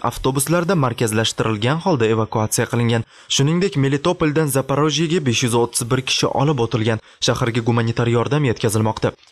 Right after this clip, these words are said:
Irina Vereshchuk Xalqaro Qizil Xoch qo'mitasi rahbari Peter Maurerga Mariupoldan Rossiya hududiga majburan olib o'tilgan barcha Ukraina fuqarolari ro'yxatini Rossiya rasmiylaridan olish va ularga tegishli hujjatlarni taqdim etish talabi bilan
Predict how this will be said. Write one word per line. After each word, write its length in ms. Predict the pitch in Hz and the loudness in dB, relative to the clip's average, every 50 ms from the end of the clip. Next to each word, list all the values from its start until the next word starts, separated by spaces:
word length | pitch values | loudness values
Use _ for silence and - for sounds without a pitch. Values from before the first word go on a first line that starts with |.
| - 139 | 0 2
Irina 240 | 127 127 127 127 120 117 | 2 2 2 0 0 0
Vereshchuk 500 | 123 120 113 - - - 180 175 180 - - | 0 0 0 -2 -2 -2 -2 -2 -2 -2 -2
Xalqaro 340 | 139 127 - 127 123 123 123 - | -2 -2 0 0 -2 -2 0 -2
Qizil 220 | 135 113 123 120 - | -2 0 0 0 0
Xoch 220 | - 131 123 - - 135 | 0 -2 -2 -2 -2 0
qo'mitasi 420 | 120 120 120 - 127 120 - - 127 113 | 0 0 0 0 0 0 0 0 0 -2
rahbari 300 | 107 - 120 120 120 120 - - | -2 -2 -2 -2 -2 -2 -2 -2
Peter 260 | 120 117 - 120 117 | -2 0 0 -2 0
Maurerga 600 | 113 113 117 117 117 117 120 127 131 139 170 196 170 123 | 0 0 2 2 2 2 0 0 0 0 0 0 2 2
Mariupoldan 720 | 113 107 113 117 143 165 - 196 175 139 113 113 107 107 110 | 2 2 2 2 2 2 2 0 0 2 0 0 0 2 0
Rossiya 280 | 110 110 - 123 113 - | 0 0 0 -2 -2 -2
hududiga 380 | - 110 113 107 107 110 117 110 110 | -2 -2 -2 -4 -2 0 0 0 0
majburan 420 | 113 101 101 117 117 117 113 - - - 110 | 0 -2 -2 0 0 0 0 -2 -2 -2 -2
olib 140 | 120 120 113 117 | 0 0 0 0
o'tilgan 400 | - 123 110 107 117 117 113 110 | -2 -2 -2 0 0 0 0 0
barcha 280 | 117 113 - - 120 117 | 0 -2 -2 0 0 0
Ukraina 440 | 113 113 117 117 113 113 113 113 110 - | 0 2 0 0 2 2 0 0 -2 -2
fuqarolari 520 | - - 117 113 113 113 113 117 117 117 110 117 | -2 -2 0 0 2 2 0 0 0 0 0 0
ro'yxatini 460 | 117 117 - 123 117 - 151 175 202 - _ - - 131 | 0 0 0 -2 -2 0 0 -2 -2 -2 _ -4 0 0
Rossiya 320 | 127 113 - - 180 202 196 165 | 0 0 0 0 0 2 2 2
rasmiylaridan 640 | 135 - 127 120 117 117 117 117 110 127 127 120 - - 120 143 | 0 0 0 0 2 0 0 0 0 0 -2 -2 -2 -2 0 2
olish 240 | 143 139 110 - - 113 | 2 2 0 0 2 2
va 100 | 110 107 | 2 2
ularga 260 | 107 110 107 104 113 110 - | 2 0 0 -2 -4 -2 -2
tegishli 280 | 113 104 107 - 127 151 156 | -2 -2 -2 0 0 -2 0
hujjatlarni 540 | 190 175 156 170 170 170 135 131 123 127 131 131 - | -2 -2 0 -2 -2 0 -2 -2 0 0 -2 0 -2
taqdim 320 | 117 - - 117 113 98 - | -4 -2 0 -2 -2 -2 0
etish 280 | - 117 113 - - - - | -2 -2 -2 -2 -4 -2 0
talabi 280 | 117 110 110 104 120 117 135 | 0 0 2 0 0 0 0
bilan 180 | 160 185 180 | 0 0 0